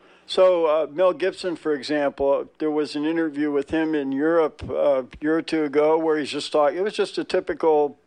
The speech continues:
Hollywood-type interview where he's bragging about the different films he's made and films he's planning on making in the future. And it was, uh, all of a sudden he looked right in the <laughs> camera and he said this little thirty-second blip. He said, "Of course, you know,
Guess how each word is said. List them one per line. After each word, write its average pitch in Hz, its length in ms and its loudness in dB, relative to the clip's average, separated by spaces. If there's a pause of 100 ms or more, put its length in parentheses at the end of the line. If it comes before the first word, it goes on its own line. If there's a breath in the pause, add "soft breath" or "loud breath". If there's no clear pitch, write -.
(140)
Hollywood-type 147 800 0
interview 147 440 0
where 139 220 2
he's 139 140 -4
bragging 147 420 0
about 135 320 2
the 143 80 -6
different 143 340 -2
films 147 340 -2
he's 143 260 -4
made 143 500 2
and 135 220 -2
films 147 300 -2
he's 147 140 -4
planning 147 280 0
on 139 100 0
making 143 300 0
in 135 80 -4
the 139 80 -4
future. 160 500 -2 (460 loud breath)
And 143 120 0
it 147 40 2
was, 156 340 -2
uh, 160 360 4
all 165 200 -2
of 208 60 0
a 208 60 -2
sudden 196 280 0
he 160 80 0
looked 147 220 0
right 156 240 2
in 214 100 0
the 180 80 -2
<laughs> - 160 -6
camera 147 400 0 (640 loud breath)
and 151 180 2
he 143 140 -2
said 160 300 0
this 160 180 -4
little 156 220 0
thirty-second 151 800 -2
blip. 151 320 0
He 139 100 -4
said, 139 260 0
"Of 139 120 -4
course, 170 300 0
you 165 100 -2
know, 147 460 2